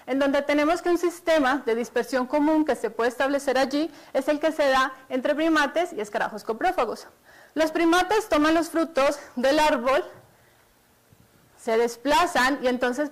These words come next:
están al, eh, permitiendo que sea este primer movimiento de dispersión primaria, alejando las semillas de la influencia de los árboles progenitores, luego,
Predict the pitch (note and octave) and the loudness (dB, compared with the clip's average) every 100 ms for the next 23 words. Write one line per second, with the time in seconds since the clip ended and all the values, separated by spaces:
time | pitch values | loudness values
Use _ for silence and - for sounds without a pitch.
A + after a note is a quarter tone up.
0 | - B3 B3 A#3 - - C4+ C#4 A#3+ A#3 | -6 -4 -4 -4 -6 -2 -2 -2 0 0
1 | A3+ - - C4+ D#4 D4+ C#4+ E4+ D4 A#3+ | 0 -2 -4 0 0 2 2 2 2 0
2 | A3 C4 C4 B3+ B3+ C4+ E4 D#4 C#4 C4+ | 0 -2 -2 0 0 2 2 4 2 2
3 | D4+ C4+ A#3+ A#3+ G#3+ A3+ C#4+ B3 A3 A#3+ | 0 2 -2 -2 -4 0 2 2 2 0
4 | A#3 G#3+ B3 B3+ C#4 C#4 C#4+ D4 B3+ B3 | 0 -2 -2 0 0 0 2 2 0 0
5 | B3+ B3+ D4 B3+ A#3 A#3+ A3 G3+ - F#3 | -2 -2 -4 -4 -2 -2 0 -2 -6 -6
6 | G#3+ A3+ A3+ A3+ A#3+ C4 E4+ B3+ C4+ - | -6 -6 -8 -6 -6 -2 0 2 0 -4
7 | - - - - _ - B3+ D4 C#4 | -16 -20 -20 -20 _ -6 0 2 4